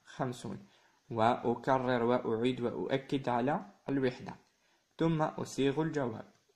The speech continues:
أحسب ثمن بيع كل الصناديق. إذن ثمن بيع كل الصناديق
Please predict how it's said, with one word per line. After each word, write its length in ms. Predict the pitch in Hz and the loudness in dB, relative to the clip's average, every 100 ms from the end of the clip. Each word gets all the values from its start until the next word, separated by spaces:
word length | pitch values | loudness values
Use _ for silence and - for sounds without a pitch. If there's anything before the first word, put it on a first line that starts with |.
| _ _ _ _ _ - | _ _ _ _ _ -2
أحسب 260 | - - 151 | 0 2 2
ثمن 360 | 156 151 143 | 4 2 2
بيع 220 | 123 120 113 | 2 0 0
كل 140 | 120 | -4
الصناديق. 720 | 113 - 107 104 127 151 - _ _ 123 | -6 -8 -10 -6 -6 -6 -8 _ _ -4
إذن 340 | 117 110 120 - _ _ _ _ | -2 -2 -6 -10 _ _ _ _
ثمن 720 | - 160 160 147 165 196 - _ _ _ _ _ _ _ _ _ _ _ _ _ _ _ 127 | 2 4 6 4 2 -2 -8 _ _ _ _ _ _ _ _ _ _ _ _ _ _ _ -14
بيع 680 | 131 113 113 113 110 127 180 - _ _ _ _ _ _ _ _ _ _ _ _ _ _ _ _ _ _ | 0 2 2 2 0 0 -2 -8 _ _ _ _ _ _ _ _ _ _ _ _ _ _ _ _ _ _
كل 440 | 139 131 113 107 110 | -2 0 0 -4 -6
الصناديق 1000 | 110 - 123 123 113 110 113 143 - | -10 -8 -6 -4 -4 -4 -6 -6 -10